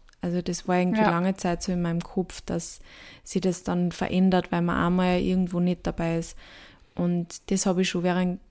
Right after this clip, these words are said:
Speaker 1: während Corona auch schon davor ein bisschen gelernt, dass ich einfach da auch mehr auf mich schauen muss und nicht nur, weil andere Leute sagen, ähm, mach mal das, mach mal das, überall dabei sein muss.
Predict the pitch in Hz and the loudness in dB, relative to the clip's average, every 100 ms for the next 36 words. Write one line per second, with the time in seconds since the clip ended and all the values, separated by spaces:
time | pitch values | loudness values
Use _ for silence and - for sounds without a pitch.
0 | - 180 175 175 - 175 180 196 190 185 | -6 -4 -2 -4 -6 -2 2 4 4 2
1 | 185 - 175 175 175 175 - 180 175 - | -4 -4 -2 -2 -2 -2 -2 0 0 0
2 | 180 180 185 _ - 175 170 175 175 180 | -4 -4 -6 _ -4 0 0 0 -2 -4
3 | 175 185 175 170 - 175 - - - - | -2 -2 -2 -2 -2 -6 -6 -16 -20 -20
4 | - 175 175 175 170 170 - 190 185 185 | -8 -4 -2 0 0 -2 0 2 2 2
5 | - 170 175 175 175 170 170 170 170 180 | -2 -2 0 0 0 -2 -4 -4 -2 0
6 | 180 - - - - - 190 190 180 180 | 0 -4 -20 -20 -20 -4 2 2 2 0
7 | - 180 180 185 180 170 175 - - 175 | 0 -2 0 0 0 0 0 -4 -4 -2
8 | 170 180 180 180 - 175 175 175 185 170 | 0 0 -2 -2 -4 -2 -2 0 -2 -2
9 | - 170 175 175 170 165 170 - 170 170 | -4 -4 -4 -4 -4 -4 -4 -4 -6 -4
10 | 170 170 175 165 180 175 170 170 | -4 -4 -6 -4 -4 -2 -2 -4